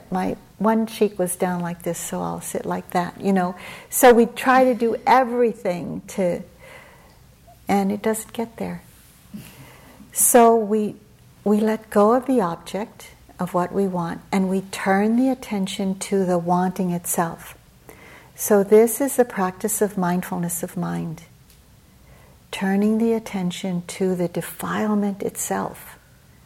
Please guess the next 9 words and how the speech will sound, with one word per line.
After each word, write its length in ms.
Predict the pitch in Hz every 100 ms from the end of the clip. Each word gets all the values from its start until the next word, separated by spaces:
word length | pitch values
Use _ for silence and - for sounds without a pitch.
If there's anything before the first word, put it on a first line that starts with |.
| - -
the 100 | 165
wanting 520 | 170 175 190 190 196
mind, 420 | 180 190 - - -
and 260 | 190 180 180
really 400 | 190 214 247 247
being 500 | 247 208 233 233 175
with 260 | 170 170 -
that 300 | 175 185 -
defilement. 800 | 190 196 196 202 190 180 -